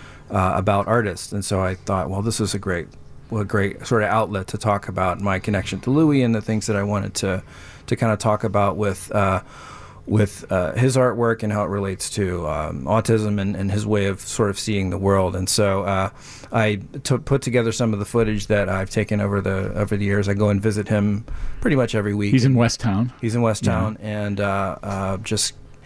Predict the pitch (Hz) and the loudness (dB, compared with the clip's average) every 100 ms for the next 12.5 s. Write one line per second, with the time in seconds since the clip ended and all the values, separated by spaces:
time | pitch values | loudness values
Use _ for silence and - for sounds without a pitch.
0 | - - 127 110 120 120 123 127 113 104 | -18 -2 2 4 4 4 2 2 0 -2
1 | 101 101 - - - 117 113 107 113 117 | -2 -6 -8 -4 0 0 2 0 2 2
2 | 113 117 113 104 98 98 98 110 104 107 | 2 0 0 0 0 0 2 4 4 4
3 | 107 101 104 98 98 98 98 98 98 - | 2 0 -2 -2 -2 -2 0 0 -4 -8
4 | - - - 107 113 104 107 107 101 98 | -18 -12 -4 -2 2 2 4 2 0 0
5 | 98 98 92 58 - - - 120 117 120 | 0 0 -2 -4 -10 -14 -4 0 2 2
6 | 107 104 120 117 113 113 110 107 - - | 2 2 4 4 4 4 2 0 -8 -12
7 | 120 110 110 104 - - 104 98 98 95 | -2 2 2 2 0 -2 0 2 2 0
8 | 98 95 - - 127 123 135 123 123 117 | 0 0 -4 -4 -2 2 4 4 4 4
9 | 113 113 110 113 117 104 101 117 117 - | 2 0 -2 -2 0 0 2 2 2 0
10 | 110 104 98 98 98 - - - - - | -2 0 0 0 0 -6 -12 -16 -16 -2
11 | 104 107 120 120 110 110 113 107 104 98 | 0 2 4 4 2 2 2 4 2 2
12 | - 98 95 95 95 | 2 0 2 0 -2